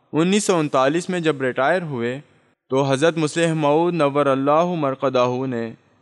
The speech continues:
آپ کو جامعۃ الواقفین کا پرنسپل مقرر فرما دیا، جس کا مقصد گریجویٹ اور دوسرے واقفین کو علوم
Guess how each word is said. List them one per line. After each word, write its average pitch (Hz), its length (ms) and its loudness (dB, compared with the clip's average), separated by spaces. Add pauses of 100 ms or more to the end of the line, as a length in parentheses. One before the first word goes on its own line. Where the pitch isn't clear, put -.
(160)
آپ 147 200 2
کو 170 180 2
جامعۃ 147 500 0
الواقفین 165 680 0
کا 147 160 0
پرنسپل 139 500 -2
مقرر 131 360 0
فرما 110 360 -4
دیا، 113 280 -6 (720)
جس 123 200 -6
کا 156 140 2
مقصد 147 560 0
گریجویٹ 143 600 2
اور 143 200 0
دوسرے 139 420 -4
واقفین 143 540 0
کو 135 180 -2 (420)
علوم 143 260 2